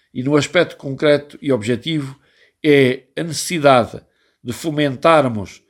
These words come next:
a capacidade económica dos meios de comunicação social local e regional,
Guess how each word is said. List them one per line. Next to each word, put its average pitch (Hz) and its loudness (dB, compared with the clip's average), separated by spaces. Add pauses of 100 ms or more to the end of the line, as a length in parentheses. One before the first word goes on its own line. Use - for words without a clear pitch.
(300)
a 135 -6
capacidade 151 0
económica 135 -2
dos 110 -6
meios 147 -2
de - -12
comunicação 139 -6
social 120 0 (440)
local 131 4
e 117 -4
regional, 113 -2